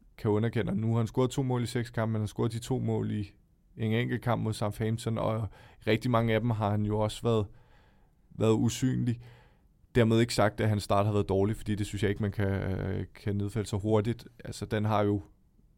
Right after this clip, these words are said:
øh, minimum været fin. Øhm, så, så det er lidt svært at gøre sig klog på. Jeg tror, at, øh, det, det er jo stadig tidligt,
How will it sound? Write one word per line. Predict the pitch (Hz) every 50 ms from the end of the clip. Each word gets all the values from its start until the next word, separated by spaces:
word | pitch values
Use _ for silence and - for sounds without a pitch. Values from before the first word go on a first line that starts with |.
| _ _ - -
øh, | - - - - - 107 107 104
minimum | 110 110 113 113 113 113 110 110 107 104 104 101
været | 104 104 104 101 98 98 - - _
fin. | - - 123 117 - - 98 - - - _ _ -
Øhm, | 110 107 104 101 95 92 95 95 92 92 92 92 90 - - _ _ _ _ _ _ _ _ _ _ _ _ _ _ _ _ _ _
så, | - - 110 101 101
så | - - - 117
det | 120 123
er | 123
lidt | 139 147 143
svært | - - 143 135 120 113 - - - - - - - -
at | - 117
gøre | - 120 113 104
sig | 107 -
klog | - 131 131 113
på. | - 123 117
Jeg | 110 107
tror, | 113 117 120 120
at, | 113 110 107 - -
øh, | 107
det, | 107 - -
det | 110 107 -
er | 113
jo | 110 110
stadig | - 117 110 110
tidligt, | - - 123 120 120 131 127 120 -